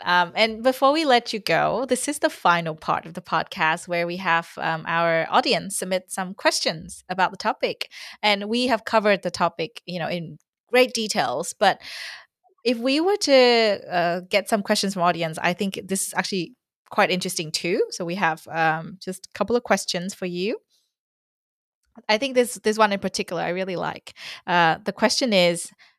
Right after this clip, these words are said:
"How can someone identify when they're acting out of emotions and becoming irrational?"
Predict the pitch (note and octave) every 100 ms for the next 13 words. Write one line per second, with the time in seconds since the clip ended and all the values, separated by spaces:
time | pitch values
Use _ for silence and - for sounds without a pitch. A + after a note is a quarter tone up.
0 | _ - - C4+ D#4+ G4 G4+ - B3+ A3
1 | G#3+ F#3+ F3 G#3 G3+ G3+ - F#3+ F3+ F3+
2 | F3 F3+ - D3 F#3+ G3+ G3+ D#3+ E3+ E3
3 | - E3 D#3+ D3+ D#3+ - - D#3 - -
4 | F3 E3+ E3+ _ D#3 - - F#3+ F3+ E3+
5 | D#3+ - E3 D#3+ E3+ - F3+ D#3 B2+